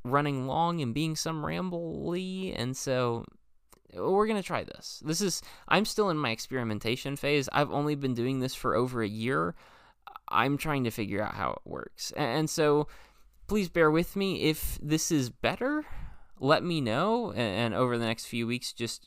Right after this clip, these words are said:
uh, try to check that out, um, and see if that's any better for you. Then just, uh, let me know, and I'd be glad to, to keep it this way, or if the,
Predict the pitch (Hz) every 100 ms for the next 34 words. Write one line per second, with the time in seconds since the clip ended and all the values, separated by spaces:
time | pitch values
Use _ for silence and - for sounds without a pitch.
0 | - 60 50 110 131 131 113 127 - 104
1 | 101 110 - - - - - 120 113 107
2 | 110 135 123 117 - - - 120 110 98
3 | 104 127 117 - 110 107 104 101 104 95
4 | 101 104 - - - - _ - 104 98
5 | 87 117 135 131 120 127 110 113 110 95
6 | 104 92 104 110 - 107 101 104 131 135
7 | - - - - - - - - - 113
8 | 107 104 101 80 - - 139 151 120 147
9 | - 175 214 277 - 127 110 107 - 107
10 | 117 107 107